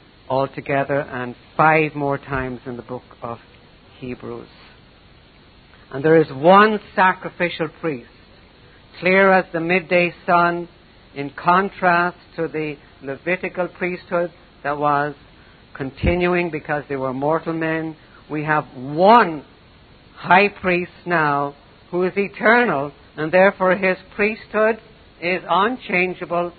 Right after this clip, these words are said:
and untransferable. Truly there were many priests because they were not suffered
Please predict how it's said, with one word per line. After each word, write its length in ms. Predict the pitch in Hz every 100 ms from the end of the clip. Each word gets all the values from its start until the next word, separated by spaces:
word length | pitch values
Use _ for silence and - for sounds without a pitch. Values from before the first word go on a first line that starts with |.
| - - -
and 140 | 135 -
untransferable. 1400 | 160 170 180 165 156 151 - - 165 175 175 139 123 127 - - - _ - - - - - - - - - - - - - -
Truly 320 | 185 208 208
there 140 | 202 196
were 140 | 185
many 360 | 175 190 202 214
priests 420 | - 202 202 - -
because 320 | 170 180 170 180
they 140 | 175
were 180 | 165 165
not 240 | 170 180 -
suffered 360 | 190 185 170